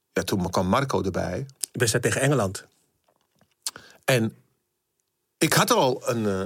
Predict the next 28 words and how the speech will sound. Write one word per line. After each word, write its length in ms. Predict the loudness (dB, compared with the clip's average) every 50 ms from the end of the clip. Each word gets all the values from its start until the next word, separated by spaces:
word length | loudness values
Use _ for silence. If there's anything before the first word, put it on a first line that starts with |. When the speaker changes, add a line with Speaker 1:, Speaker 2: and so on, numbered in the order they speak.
| -6 -6
Speaker 1:
een 140 | -10 -10 -6 _
klik 300 | 0 0 0 0 0 -2
met 160 | -4 -2 -2
Marco. 480 | -2 -2 -2 -2 -2 -4 -4 -4 -6 -12 _ _
Want 120 | -10 -6 -4
daarvoor 400 | -4 -4 -2 -2 0 0 0 0
al, 120 | 0 0
hè, 140 | 0 -2 -2
toen 160 | -4 -4 -2
wij, 260 | -2 0 0 0 0
eh, 300 | 0 0 -2 -2 -2 -4 -6 -8 -10 -8
hè, 180 | -6 -6 -4
met, 120 | -4 -6 -6
toen 140 | -4 -4 -4
al 160 | -4 -4 -4
met 220 | -6 -6 -4 -2
Rijvers, 340 | -2 0 0 -2 -2 -4 -6
toen 140 | -6 -4 -4
we 100 | -2 -2
mochten 340 | -2 -4 -6 -6 -8 -6 -6
debuteren. 280 | -6 -6 -4 -8 -6
Ik 160 | -6 -6 -4
had 20 | -4
altijd 260 | -4 -4 -2 -4 -4
een 60 | -4
klik 220 | -2 -2 -2 -2 -2
met 120 | -6 -6
hem. 200 | -6 -8 -8 -10